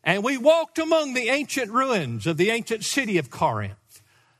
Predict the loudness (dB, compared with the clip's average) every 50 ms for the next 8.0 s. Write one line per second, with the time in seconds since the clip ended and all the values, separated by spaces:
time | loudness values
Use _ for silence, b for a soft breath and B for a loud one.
0 | b b b _ -4 -2 -2 -2 -2 0 2 2 2 2 2 2 2 2 0 -2
1 | -2 0 0 0 0 -2 -4 -2 0 0 0 0 0 -2 -4 -4 -2 -4 -4 -6
2 | -2 0 0 0 0 -4 -6 -4 -4 -2 -2 0 0 0 0 0 0 0 0 -2
3 | -2 -2 -4 -4 -4 -2 -4 -2 0 0 2 4 2 2 2 -2 -4 -4 -2 -2
4 | 0 0 0 0 0 0 0 2 2 0 0 -2 -4 -6 B B B B B B
5 | -10 -4 0 0 0 2 0 0 0 0 0 0 0 0 0 0 0 0 -2 -4
6 | -2 0 0 0 2 2 2 2 2 0 0 -2 -4 -8 -6 -6 -6 -4 -2 -4
7 | -2 -2 -2 -2 0 0 0 0 0 0 0 2 2 2 2 0 -2 -4 -6